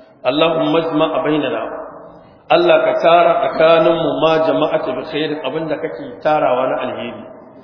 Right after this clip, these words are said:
"Wa farriq bainana," sannan Allah subhanahu wa ta'ala ka raba tsakanin mu idan farrakta ila khairin, idan za ka raba mu zuwa ga alheri. To, wa yanbaghi,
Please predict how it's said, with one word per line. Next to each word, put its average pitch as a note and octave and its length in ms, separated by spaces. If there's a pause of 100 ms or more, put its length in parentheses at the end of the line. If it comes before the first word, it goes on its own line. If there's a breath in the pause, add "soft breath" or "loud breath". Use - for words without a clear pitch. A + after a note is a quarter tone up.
(380 loud breath)
"Wa C3 160
farriq F3 360 (200)
bainana," D#3 640 (120)
sannan D3 360
Allah F3 240
subhanahu C#3+ 560
wa D3 160
ta'ala D3 340 (140)
ka C#3+ 80
raba D3 220 (180)
tsakanin D3+ 320
mu C#3+ 200 (680 loud breath)
idan D3+ 320
farrakta D3+ 560
ila C#3 240
khairin, C#3+ 320
idan D3 240
za D#3 160
ka D#3 160
raba C#3 240
mu C#3 160
zuwa C3+ 160
ga - 160
alheri. A#2 400 (1400)
To, D3 80
wa D3+ 160
yanbaghi, G3 480